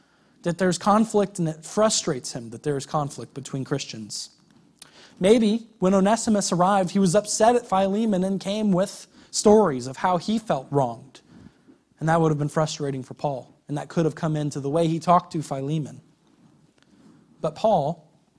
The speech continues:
not knowing Philemon's side of the story, not knowing what was going on in the whole situation,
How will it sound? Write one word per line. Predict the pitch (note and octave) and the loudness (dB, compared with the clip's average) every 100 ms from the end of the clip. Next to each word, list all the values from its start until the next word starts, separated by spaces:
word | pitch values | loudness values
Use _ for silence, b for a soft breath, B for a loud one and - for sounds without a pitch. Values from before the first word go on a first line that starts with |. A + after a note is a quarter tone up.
| _ _ _ _ | _ _ _ _
not | D3+ E3 E3+ | 0 0 0
knowing | D#3 E3 D#3 | -2 -2 -2
Philemon's | D#3 D#3 D3+ D3+ D3+ | -4 -4 -2 -2 -2
side | D3 C#3+ | -4 -4
of | D3+ | -4
the | D3 | -8
story, | - D3+ D3+ | -4 -2 0
not | D3+ D#3 D3+ | 0 0 0
knowing | D3 D#3 D#3 D3+ | 0 0 0 0
what | D3+ - | -2 -2
was | D3+ C3+ | -4 0
going | D3+ E3 D#3 | 0 2 0
on | D3+ E3 D#3+ | 0 0 0
in | D3 | -2
the | D3 | -2
whole | E3+ E3 | -2 -2
situation, | - E3+ - D#3 D#3 D#3 E3+ | -4 -6 -4 -2 -2 -2 -6